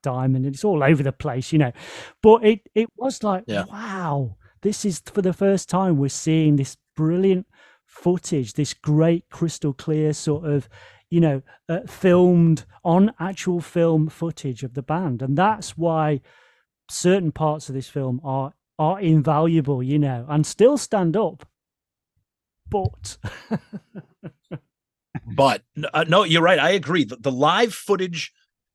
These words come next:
Speaker 2: is fantastic, you know, because it's the Love Gun Alive two costumes and the music. And, and, and because it's a, a film, you know, you're getting close-ups of Gene's face. You're seeing, you're getting close-up of, of Ace's guitar. You're seeing, like, things that you've never, ever seen before.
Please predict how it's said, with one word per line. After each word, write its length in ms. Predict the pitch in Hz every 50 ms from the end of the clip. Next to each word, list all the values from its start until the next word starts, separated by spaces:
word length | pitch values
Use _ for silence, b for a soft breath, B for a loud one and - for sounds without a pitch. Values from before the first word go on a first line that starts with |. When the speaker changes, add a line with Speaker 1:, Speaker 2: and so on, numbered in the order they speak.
| _ _ _ _ _
Speaker 2:
is 200 | - 151 127 -
fantastic, 760 | - - 156 135 123 - - 120 101 98 - - 110 104 -
you 60 | -
know, 100 | 113 101
because 300 | 98 104 - - - 117
it's 100 | 110 107 -
the 80 | 139
Love 240 | 120 117 123 135 120
Gun 140 | 110 120 120
Alive 360 | 113 110 110 107 113 107 -
two 180 | - - 120 107
costumes 640 | - - 117 107 110 - - - 104 101 98 95
and 80 | - 101
the 60 | 98
music. 440 | 95 98 101 104 101 - 113 101 -
And, 120 | 120 117 -
and, 340 | - 123 113 113 110 95 b b b b b -
and 180 | 143 143 123
because 460 | 98 131 120 - - - 180 180 165
it's 200 | 180 160 - - -
a, 140 | 123 113 - _ -
a 180 | 139 113 101 - _
film, 640 | - - - - - 208 214 202 143 120 110 104 107 - _ _ _ _ _ _ _ _ _ _ _ _ _ _ _
you 80 | - 143
know, 60 | 131
you're 160 | 123 117 127
getting 340 | 120 113 - 156 143 120 -
close-ups 640 | - - 98 - 139 151 143 - - 143 123 - -
of 100 | 113 87
Gene's 320 | 87 95 110 113 101 -
face. 720 | - - - - - 214 214 202 202 190 185 - - -
You're 100 | - 117
seeing, 220 | 110 - - 160 131
you're 80 | 127
getting 200 | 123 143 123 98
close-up 500 | 92 - - 147 131 - - - - -
of, 120 | 98 92 87 85 -
of 160 | - 107 98 -
Ace's 400 | - 131 135 131 - - 113 92
guitar. 640 | - - - - - - 190 190 185 170 165 151 156
You're 140 | 139 123 123
seeing, 300 | 120 - - 180 165 151
like, 220 | 139 123 120 117 -
things 260 | - - 202 185 139
that 100 | 160 156
you've 140 | 160 131 127
never, 560 | 135 143 156 196 208 202 151 156 135 135 -
ever 260 | 165 156 120 120 120
seen 440 | 113 - - - - 269 302 311 262
before. 460 | 170 117 - - 123 101 92 85 -